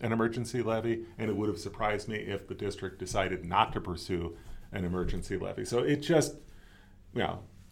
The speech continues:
you know, just, you know, mild alarm bells <laughs> went off, and I was like, "Okay, well, let's find out what happened here." And if Bonneville didn't pursue a levy after years of pursuing it, that's a story too. So I just wanted to find out, and,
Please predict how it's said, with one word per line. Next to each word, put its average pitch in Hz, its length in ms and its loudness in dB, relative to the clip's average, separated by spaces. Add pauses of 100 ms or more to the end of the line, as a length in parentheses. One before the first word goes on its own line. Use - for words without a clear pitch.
(520)
you 190 60 -4
know, 123 140 6
just, - 520 8
you 147 80 4
know, 101 360 4 (100)
mild 131 500 8
alarm 113 440 6
bells 90 520 2
<laughs> - 0 -
went 117 360 8
off, 98 280 6 (320)
and 117 120 0
I - 20 4
was 104 80 2
like, 107 180 2
"Okay, 107 280 2
well, 123 260 4
let's 120 160 -2
find 113 300 -2
out 120 160 0
what 120 180 -2
happened 123 400 -4
here." 87 200 0
And 90 200 0
if 113 320 2 (160)
Bonneville 107 440 8
didn't 139 380 4
pursue 107 380 6
a - 0 -
levy 98 480 4 (380)
after 104 240 0
years 104 320 4
of 101 100 -4
pursuing 104 400 -2
it, - 180 -6 (280)
that's 156 260 8
a 180 60 4
story 214 320 8
too. 185 420 6 (240)
So 143 180 10
I 139 80 12
just 143 140 4
wanted 127 220 6
to 117 80 0
find 113 200 4
out, 104 300 8
and, 98 500 2